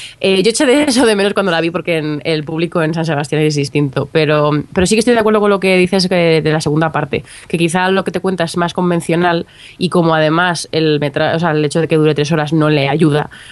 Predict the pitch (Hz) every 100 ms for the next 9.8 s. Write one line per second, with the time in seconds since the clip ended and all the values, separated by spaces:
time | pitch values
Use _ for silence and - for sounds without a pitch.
0 | - - 170 - 165 156 156 156 165 165
1 | 156 156 151 156 165 - 226 226 214 214
2 | 175 - 196 214 - 160 170 175 202 -
3 | - 185 160 160 170 185 180 165 160 208
4 | 175 156 160 180 196 165 180 147 151 156
5 | 175 170 147 - 147 - 320 311 262 190
6 | - 180 175 170 160 165 190 196 190 165
7 | 160 170 170 160 160 165 156 160 160 156
8 | 147 139 139 147 151 147 147 160 156 156
9 | 151 147 143 - 139 139 131